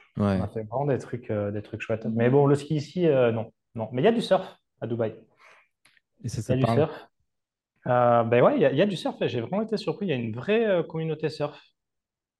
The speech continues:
Speaker 2: Euh, il y a la surf house où on mange bien, on peut louer des planches. Euh, alors, le ratio qualité des vagues monde à l'eau est quand même, euh, très mauvais ici parce que
Speaker 1: Mhm.
Speaker 2: c'est quand même blindé. Euh, mais bon, d-, quand il y a un coup de vent, euh, j'y vais.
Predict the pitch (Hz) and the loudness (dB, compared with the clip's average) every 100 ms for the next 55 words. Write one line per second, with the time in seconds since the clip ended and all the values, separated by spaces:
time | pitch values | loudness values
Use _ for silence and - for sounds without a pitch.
0 | 131 117 110 110 107 104 107 113 110 120 | -10 -6 -4 -2 -2 -4 -2 -2 -2 -4
1 | - 131 151 175 175 135 120 113 113 110 | -2 2 2 2 -2 -4 -2 -2 -4 -4
2 | 110 123 147 131 123 110 113 110 104 120 | -4 -2 -2 -2 -4 -4 -2 -4 -6 -4
3 | 143 160 - 120 110 104 104 _ - - | -2 -4 -6 -4 -2 -4 -8 _ -20 -20
4 | - _ - 123 139 139 143 160 - 190 | -20 _ 2 2 4 4 6 4 4 4
5 | 190 185 185 175 165 160 185 175 160 175 | 6 4 4 2 2 0 0 0 0 0
6 | 170 147 139 160 156 156 165 143 - 151 | 0 -2 -2 -2 -2 -2 -2 -4 -4 -6
7 | 151 135 127 - 185 180 156 160 185 _ | -4 -6 -8 -8 -4 -2 0 -2 -4 _
8 | 131 - 151 156 110 107 110 117 120 165 | -14 -10 -12 -10 -8 -6 -6 -4 2 4
9 | 147 151 156 147 165 - _ _ - _ | 4 4 4 2 0 -2 _ _ -20 _
10 | - _ _ _ _ _ - 117 117 117 | -20 _ _ _ _ _ -2 2 2 2
11 | 113 110 107 107 110 147 175 143 165 135 | 0 -4 -4 -6 0 2 4 4 2 0
12 | 123 120 156 175 - 147 135 175 190 147 | 0 0 0 0 -2 -4 0 0 2 0
13 | 120 117 113 113 110 110 110 110 147 | -2 -4 -2 -4 -4 -6 -8 -6 -8